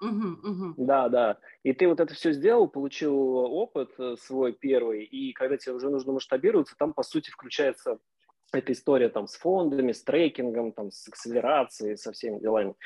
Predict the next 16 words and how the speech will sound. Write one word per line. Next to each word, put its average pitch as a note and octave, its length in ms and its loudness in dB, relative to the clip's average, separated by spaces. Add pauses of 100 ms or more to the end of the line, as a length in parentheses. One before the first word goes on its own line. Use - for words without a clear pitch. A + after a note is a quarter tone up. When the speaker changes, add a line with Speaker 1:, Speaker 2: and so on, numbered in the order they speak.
(240)
Speaker 2:
Вот, A2+ 220 4
когда C3 340 4 (100)
тебе C3 200 2
уже C3+ 320 4
нужно B2+ 560 -2 (240)
искать C3 340 -4
ограничения B2+ 640 0
где, B2+ 160 -8
или, B2 260 -2
наоборот, A#2 380 -2
там, G#2 100 -12
помогать C3+ 420 -4
как-то, - 220 -6
чтобы - 260 -16
ты C3 100 -2
вырос. B2 440 -2